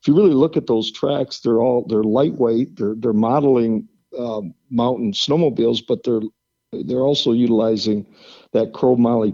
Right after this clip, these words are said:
tubing with the aircraft aluminum rails. But they're lightweight, but they're, I, I can tell you, you're not gonna, those rails are unbelievable in strength and the tubing and the whole bearing assembly. And, uh, being in the business, I know a lot of smart people and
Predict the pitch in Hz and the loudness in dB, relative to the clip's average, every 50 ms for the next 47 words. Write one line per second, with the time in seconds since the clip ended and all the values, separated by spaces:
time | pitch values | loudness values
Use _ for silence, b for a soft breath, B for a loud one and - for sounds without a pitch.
0 | - - - 170 190 170 135 113 110 110 107 104 110 110 104 110 107 - 104 107 | -6 -4 -2 0 0 2 2 2 2 2 2 0 0 0 0 -2 0 0 0 2
1 | 117 120 113 120 - 120 117 110 - 120 113 113 120 120 117 113 107 104 104 110 | 2 0 0 -2 -2 -4 -4 -4 -4 -2 0 0 2 2 2 2 0 0 0 0
2 | 117 127 135 131 117 104 101 104 - - b b b b b b b b b b | 0 0 0 0 0 -2 -2 -4 -8 -14 b b b b b b b b b b
3 | b _ _ _ _ 120 - 139 131 123 139 156 156 135 127 135 131 123 120 107 | b _ _ _ _ -2 2 2 4 4 4 4 2 2 2 2 2 2 0 -4
4 | - - 123 - - 107 101 - - 123 110 - - 104 101 - - - - 165 | -4 -4 -4 -4 -4 -4 -6 -4 -4 -4 -4 -4 -2 -4 -4 -4 -6 -2 0 0
5 | 170 151 113 98 95 95 104 107 110 117 117 117 - 120 110 110 - - - _ | 2 2 2 0 0 0 0 0 0 0 -2 -2 -4 -4 -4 -4 -6 -8 -10 _
6 | - 123 131 117 104 107 120 120 123 123 120 - - 104 107 - - 123 120 113 | -6 -4 -4 -4 -2 0 0 2 2 2 0 0 -2 -2 -2 -2 -4 -4 -6 -2
7 | 110 110 110 117 113 113 113 _ - 110 104 101 101 98 - - - - 120 113 | -2 0 0 0 -2 -2 -4 _ -4 -4 -4 -4 -4 -6 -6 -6 -4 -2 -4 -2
8 | 113 113 107 - - _ _ _ _ 117 107 101 92 92 90 - - - 123 120 | -2 -4 -6 -8 -10 _ _ _ _ -10 -8 -6 -6 -6 -6 -8 -4 -2 -2 -2
9 | 117 117 117 110 110 107 104 101 98 95 - 131 127 113 113 123 - - - - | -2 -2 -4 -2 -2 -4 -2 -2 -4 -2 -2 -2 -2 -2 -2 -4 -6 -10 -14 -6
10 | - 110 113 120 120 113 110 107 104 - - 101 101 98 110 110 110 110 98 90 | -2 -2 0 0 0 -2 -2 -2 -4 -4 -4 -4 -4 -4 -2 -2 -2 -2 -2 -4
11 | - - _ _ _ _ 107 104 - 53 - - - B B B B B B B | -4 -8 _ _ _ _ -8 -8 -6 -6 -6 -8 -8 B B B B B B B
12 | B B B B _ - 127 139 156 165 160 147 131 120 113 90 - 110 113 107 | B B B B _ 2 4 4 6 6 4 4 4 2 2 0 0 0 0 0
13 | 117 123 117 - - 107 110 113 110 107 104 110 117 117 120 113 110 - - - | 0 -2 -2 0 0 0 0 2 2 2 2 2 2 2 2 2 0 -2 -2 -2
14 | 120 120 117 113 - - 120 117 117 - 127 120 117 117 113 107 107 101 110 | 0 0 0 -2 0 0 2 2 2 2 0 2 2 2 2 0 -2 -4 -6